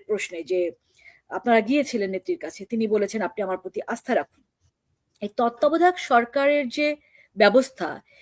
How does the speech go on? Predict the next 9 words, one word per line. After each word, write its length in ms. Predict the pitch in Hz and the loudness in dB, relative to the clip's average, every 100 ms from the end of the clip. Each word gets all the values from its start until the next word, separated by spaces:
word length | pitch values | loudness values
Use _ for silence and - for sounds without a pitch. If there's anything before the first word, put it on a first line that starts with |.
| _ _ - | _ _ 0
এটা 300 | 269 381 359 | 4 6 8
আপনিও 380 | 269 269 370 330 | 6 2 -2 2
জানেন, 260 | 311 339 | 4 4
আমরা 200 | 294 285 | 4 2
সবাই 380 | - 233 226 233 | 0 0 2 2
জানি, 320 | 190 - 254 | 0 -4 -4
এটা 160 | 339 311 | 0 0
বিএনপির 520 | 226 294 311 370 349 | 2 0 2 4 4
কারণে 540 | 269 220 220 196 277 | 4 4 2 -2 -6